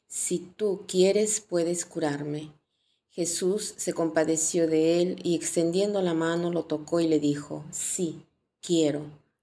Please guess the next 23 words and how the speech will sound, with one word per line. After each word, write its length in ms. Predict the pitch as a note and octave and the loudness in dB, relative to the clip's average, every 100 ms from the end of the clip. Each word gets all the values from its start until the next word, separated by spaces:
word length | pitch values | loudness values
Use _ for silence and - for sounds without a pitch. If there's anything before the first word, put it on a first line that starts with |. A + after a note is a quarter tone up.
| _ | _
sana". 720 | - - E3+ C3+ C#3+ - - _ _ _ _ _ - | 2 4 4 2 -4 -10 -14 _ _ _ _ _ -2
Inmediatamente 760 | E3+ F3 F3 E3+ F3 F#3+ G3 | 2 4 4 2 0 0 -2
se 120 | F3+ E3 | 0 0
le 140 | D#3 | 0
quitó 240 | D#3 D#3 | 0 0
la 140 | D#3+ D#3 | 2 2
lepra 480 | D#3 E3+ E3+ F#3+ F#3 | 2 0 -2 -2 -2
y 40 | |
quedó 320 | F3 D#3 D3+ | 0 2 4
limpio. 640 | D3+ C#3+ C#3 C3+ C#3+ D3 - _ _ _ _ _ - | 4 2 -2 -2 -4 -4 -10 _ _ _ _ _ -4
Al 180 | F3 F3 | 0 2
despedirlo, 640 | F3 F3+ F3+ A3+ A#3+ A#3 | 2 2 2 2 0 0
Jesús 720 | F3+ - - E3+ E3+ - - _ _ _ | -2 -4 0 0 0 -4 -10 _ _ _
le 160 | - F3 | -4 0
mandó 360 | F3 F3+ G#3 A3 | 2 2 2 0
con 160 | G3+ | 0
severidad: 680 | - E3+ E3 D#3 D#3+ D#3 D3+ D3+ - | 2 2 4 4 2 0 -2 -6 -8
"No 240 | E3 F#3 G#3 | -2 0 0
se 160 | A3 | -2
lo 160 | F#3 - | -4 0
cuentes 420 | F3 F3 F3+ F3 | 0 0 0 0
a 60 | D#3 | 0
nadie, 500 | C#3+ C#3 C#3 D3 | 0 -2 -2 -4